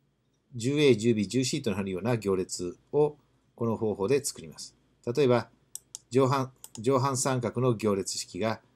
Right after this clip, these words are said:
十で、下半三角の行列式がAになるようなもの。もちろん二と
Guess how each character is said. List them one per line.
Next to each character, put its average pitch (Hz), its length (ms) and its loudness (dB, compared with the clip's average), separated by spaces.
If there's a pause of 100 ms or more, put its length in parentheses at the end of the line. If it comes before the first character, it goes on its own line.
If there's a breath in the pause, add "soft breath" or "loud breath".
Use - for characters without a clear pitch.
(320)
十 98 260 -2
で、 98 220 -4 (360)
下 113 120 -8
半 123 160 0
三 120 220 -2
角 101 160 -8
の 92 80 -6
行 95 180 -2
列 92 100 -4
式 - 140 -6
が 90 120 -8
A 123 200 2
に 92 100 -6
な 85 80 -10
る 82 100 -16
よ 85 60 -12
う - 20 -12
な 82 80 -14
も 76 100 -18
の。 - 60 -20 (760)
も 117 100 -2
ち 127 120 -2
ろ 113 80 2
ん 107 120 -4
二 120 180 0
と 90 240 -4